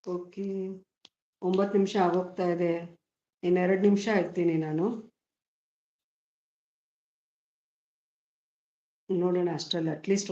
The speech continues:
one person ಆದ್ರೂ ಹಾಯ್ ಅಂತ ಹೇಳೋದು, ಏನೋ something ಮೆಸೇಜ್ ಹಾಕ್ತಾರೇನೋ. ವೇಟ್ ಮಾಡೋಣ.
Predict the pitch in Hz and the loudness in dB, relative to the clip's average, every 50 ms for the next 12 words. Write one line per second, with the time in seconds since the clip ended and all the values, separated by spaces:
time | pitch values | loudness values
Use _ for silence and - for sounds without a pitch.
0 | 175 170 175 175 180 190 175 - - 202 190 185 180 175 185 190 185 160 170 170 | -2 0 0 0 0 -2 -2 0 0 2 2 2 2 0 0 -2 -2 -2 -2 -2
1 | 170 170 165 165 165 170 160 156 156 151 151 147 156 156 156 170 180 208 202 180 | -2 -2 -2 -2 -4 -2 -2 -2 -2 -2 -2 -2 -2 -2 -2 0 2 2 2 2
2 | - 185 151 151 156 185 175 165 165 160 160 180 175 175 170 151 - - - - | 0 -2 -4 -6 -4 -4 -2 -2 -2 -2 -4 -4 -4 -4 -4 -6 -8 -8 -12 -14
3 | 131 139 139 147 151 147 151 - _ _ _ _ _ _ _ _ _ _ - 170 | -12 -10 -8 -8 -10 -10 -14 -18 _ _ _ _ _ _ _ _ _ _ -8 -4
4 | 175 175 175 175 - 170 151 147 151 156 | -4 -4 -4 -4 -6 -6 -6 -6 -6 -6